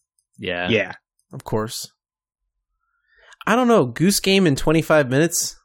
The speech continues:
Speaker 3: That seems
Speaker 2: It's, it seems like the kinda
Speaker 3: aggressive.
Speaker 2: game where you can do that.
Speaker 1: It's not that long of a game, so
Speaker 3: That's true.
Speaker 1: I'd believe it.
Speaker 3: Randomizer's
Speaker 1: If you already
Speaker 3: three
Speaker 1: know what
Speaker 3: hours.
Speaker 1: to do,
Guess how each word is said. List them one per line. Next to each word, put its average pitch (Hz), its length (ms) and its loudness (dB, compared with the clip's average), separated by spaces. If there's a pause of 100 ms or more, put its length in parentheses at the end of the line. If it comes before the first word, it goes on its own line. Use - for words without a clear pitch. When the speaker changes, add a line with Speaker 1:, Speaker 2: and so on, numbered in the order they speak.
(120)
Speaker 3:
That 135 180 -8
seems 120 640 -4 (1120)
Speaker 2:
It's, - 360 0
it 214 180 2
seems 185 300 2
like 143 140 2
the 135 60 -2
kinda 113 100 2
Speaker 3:
aggressive. 117 220 2
Speaker 2:
game 110 220 0
where 110 100 -6
you 107 100 0
can 107 160 0
do 101 160 0
that. 98 260 -4 (600)
Speaker 1:
It's 151 160 -4
not 202 180 0
that 101 140 2
long 98 200 -2
of 85 60 -8
a 85 60 -8
game, 82 320 -8 (120)
so - 160 -4
Speaker 3:
That's 82 140 -6
true. 120 120 -4
Speaker 1:
I'd 113 80 -2
believe 85 240 -6
it. - 100 -8 (480)
Speaker 3:
Randomizer's 139 260 0
Speaker 1:
If 143 60 2
you 143 120 2
already 139 200 2
Speaker 3:
three 113 80 2
Speaker 1:
know 110 100 2
what 101 120 0
Speaker 3:
hours. - 80 -6
Speaker 1:
to 95 60 -12
do, 90 240 -4